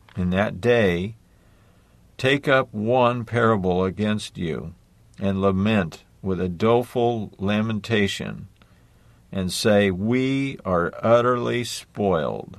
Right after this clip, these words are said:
ruined.'" You can go to my website, I tell why dot com. You can watch my videos there that I've selected to help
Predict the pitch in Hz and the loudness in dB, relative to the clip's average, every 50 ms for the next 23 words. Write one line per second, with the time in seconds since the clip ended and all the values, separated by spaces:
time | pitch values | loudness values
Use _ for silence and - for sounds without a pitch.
0 | 90 - - 95 98 101 98 92 87 76 58 - - - - - - _ _ _ | -12 -6 -2 0 0 2 2 0 0 -2 -4 -6 -10 -14 -18 -20 -20 _ _ _
1 | _ - - _ _ _ _ _ _ _ _ _ _ _ _ _ _ - - - | _ -20 -20 _ _ _ _ _ _ _ _ _ _ _ _ _ _ -20 -20 -20
2 | - - - - - - - - - - - - - - - - - - - - | -20 -20 -20 -20 -20 -20 -20 -20 -20 -20 -20 -20 -20 -20 -20 -20 -20 -20 -20 -20
3 | - _ _ - - - - - - _ - 175 185 185 - 147 135 143 160 151 | -20 _ _ -20 -20 -20 -20 -20 -18 _ 0 0 2 2 2 2 6 8 10 10
4 | 135 113 104 104 104 101 95 107 123 127 123 - - - 101 87 87 92 95 - | 10 8 8 8 8 8 8 8 8 8 6 4 2 4 6 6 6 6 4 2
5 | - 101 101 110 117 127 127 - - 117 123 113 113 110 110 107 101 107 120 120 | 2 2 4 4 4 4 2 0 2 4 6 8 8 8 6 4 4 4 6 6
6 | 120 107 85 78 76 76 82 95 98 101 90 - - - 92 104 104 104 101 95 | 8 8 8 6 6 4 2 0 -2 -4 -8 -12 -12 -6 0 2 4 4 4 2
7 | - - - 117 110 95 90 80 80 85 92 92 87 90 - - 98 98 95 95 | -2 -6 -4 -2 0 2 2 2 2 0 -2 -2 -4 -4 -4 -4 -4 -2 0 2
8 | 98 110 117 - - - 98 98 98 95 95 95 92 82 - - - - 92 104 | 2 2 2 0 0 0 2 4 4 4 4 2 0 -4 -8 -12 -8 -4 -2 0
9 | 107 101 104 104 98 98 98 98 95 95 - - - - - - _ _ - _ | 0 2 2 4 4 4 4 4 2 0 -4 -8 -12 -16 -20 -20 _ _ -20 _
10 | - - 104 90 104 98 95 95 98 98 90 95 90 95 98 98 - - - 120 | -14 -10 -6 -2 0 2 4 4 2 2 0 0 0 0 0 0 0 -2 0 0
11 | 110 117 131 127 127 - - 107 98 87 - 104 101 95 120 131 123 - | 2 2 2 2 2 2 0 0 0 2 2 2 4 4 4 2 2 0